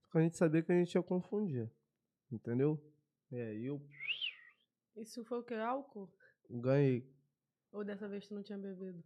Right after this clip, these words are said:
Speaker 1: Porra, tinha bebido, mas acredito que, que era desejo de ambas as partes, tá ligado? Uma
Speaker 2: Sim.
Speaker 1: amizade que, porra, que
Speaker 2: Já
Speaker 1: a
Speaker 2: era um
Speaker 1: gente
Speaker 2: bagulho carnal
Speaker 1: tá ligado?
Speaker 2: de
Speaker 1: Que a
Speaker 2: antes
Speaker 1: gente
Speaker 2: já.
Speaker 1: já tinha, já tinha um bagulho, uma
Speaker 2: É.
Speaker 1: conexão.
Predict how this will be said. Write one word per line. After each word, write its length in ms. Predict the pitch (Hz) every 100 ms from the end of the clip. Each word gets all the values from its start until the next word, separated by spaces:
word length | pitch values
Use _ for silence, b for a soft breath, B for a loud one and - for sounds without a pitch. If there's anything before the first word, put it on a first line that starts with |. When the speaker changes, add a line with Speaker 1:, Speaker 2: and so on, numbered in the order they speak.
| _
Speaker 1:
Porra, 320 | - 254 190 208
tinha 300 | - 226 240
bebido, 320 | 247 233 240
mas 160 | 233
acredito 480 | 233 226 226 220 -
que, 340 | - 247 240 226
que 140 | 240
era 180 | 233 240
desejo 420 | 226 202 226 220
de 80 | 214
ambas 240 | 220 226
as 160 | 226 -
partes, 360 | - 170 165
tá 80 | -
ligado? 240 | 156 170 165
Uma 80 | 151
Speaker 2:
Sim. 80 |
Speaker 1:
amizade 560 | 156 156 143 160 151 147 - 151 156 147 -
que, 140 | -
porra, 640 | 147 - - 165 165 143 135
que 100 | 139
Speaker 2:
Já 60 |
Speaker 1:
a 40 | 220
Speaker 2:
era 100 | 240
um 20 |
Speaker 1:
gente 80 | 240
Speaker 2:
bagulho 220 | 233 240
carnal 340 | - 226 226
Speaker 1:
tá 80 | 151
ligado? 240 | 143 165 160
Speaker 2:
de 60 |
Speaker 1:
Que 60 | 160
a 20 |
Speaker 2:
antes 100 | 156
Speaker 1:
gente 80 | 156
Speaker 2:
já. 80 | 156
Speaker 1:
já 40 | 151
tinha, 240 | - 170 156
já 140 | 151
tinha 320 | 147 - 180
um 80 | 180
bagulho, 460 | 156 139 147 170 135
uma 80 | 131
Speaker 2:
É. 40 |
Speaker 1:
conexão. 600 | - 131 185 175 175 131